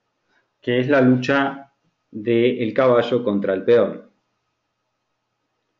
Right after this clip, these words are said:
Esto normalmente se da cuando hay carreras de peones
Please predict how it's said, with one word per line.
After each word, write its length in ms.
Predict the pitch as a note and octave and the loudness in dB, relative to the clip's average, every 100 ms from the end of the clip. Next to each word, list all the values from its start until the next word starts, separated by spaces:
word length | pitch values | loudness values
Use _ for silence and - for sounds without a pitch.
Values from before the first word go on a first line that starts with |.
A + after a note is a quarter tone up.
| _ _ | _ _
Esto 240 | A#3+ - A#3 | -2 2 4
normalmente 600 | F3 E3 E3+ F#3 F#3 D#3+ | 4 4 4 4 2 0
se 200 | C3 B2+ | 2 4
da 460 | D3 E3+ F#3+ - | 4 2 -2 -4
cuando 320 | - A#2+ A#2+ | -2 0 2
hay 260 | B2+ C#3 C#3 | 4 2 0
carreras 440 | A#2 A2+ B2+ A#2+ | -2 2 2 2
de 100 | G#2+ | -2
peones 600 | A2+ D3+ D3+ C3+ D#3 F3+ | 0 2 2 2 -2 -6